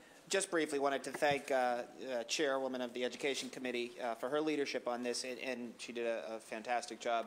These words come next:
sort of illustrating what, what we heard. One thing that, that stuck with me, and I've been thinking a lot about, was the private out-of-district placement. We're up to a hundred and sixty-six students in a s-, student population of fifty-six thousand. That doesn't seem that high,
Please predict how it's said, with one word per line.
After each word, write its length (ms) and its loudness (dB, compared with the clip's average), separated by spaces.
sort 180 -6
of 120 -8
illustrating 540 0
what, 140 -2
what 220 -4
we 100 -6
heard. 300 2
One 180 2
thing 260 0
that, 220 4
that 140 -2
stuck 280 0
with 160 0
me, 100 0
and 60 2
I've 60 0
been 80 -4
thinking 180 -6
a 60 0
lot 180 2
about, 440 0
was 220 -4
the 80 -10
private 460 0
out-of-district 580 -4
placement. 480 -4
We're 140 -2
up 100 -6
to 60 -6
a 40 -6
hundred 200 -6
and 100 -10
sixty-six 560 -8
students 500 -2
in 100 -10
a 40 -12
s-, 160 -8
student 260 -6
population 420 -2
of 60 -16
fifty-six 340 -6
thousand. 300 0
That 140 -4
doesn't 200 -2
seem 200 -6
that 160 -6
high, 240 -6